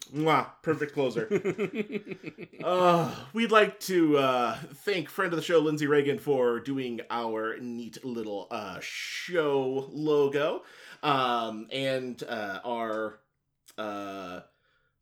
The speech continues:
Speaker 1: oh shit, I
Speaker 2: Andrew
Speaker 1: really
Speaker 2: Mikado?
Speaker 1: Andrew Mikado, thank you. I was gonna
Speaker 2: You're
Speaker 1: say I'm
Speaker 2: welcome.
Speaker 1: gonna,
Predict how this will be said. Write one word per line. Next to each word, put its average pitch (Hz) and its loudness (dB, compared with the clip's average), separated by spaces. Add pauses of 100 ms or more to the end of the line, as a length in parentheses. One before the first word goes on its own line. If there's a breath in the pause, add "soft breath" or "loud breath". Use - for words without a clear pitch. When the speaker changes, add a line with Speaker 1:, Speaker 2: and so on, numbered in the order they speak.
Speaker 1:
oh 170 4
shit, - -4
I 135 4
Speaker 2:
Andrew 117 0
Speaker 1:
really 151 2
Speaker 2:
Mikado? 104 -2 (120)
Speaker 1:
Andrew 254 -4
Mikado, 170 -4
thank 165 -6
you. 104 -4 (1300 soft breath)
I - -2
was 180 0
gonna 220 2
Speaker 2:
You're - 0
Speaker 1:
say 208 6
I'm 185 4
Speaker 2:
welcome. 175 6
Speaker 1:
gonna, - -20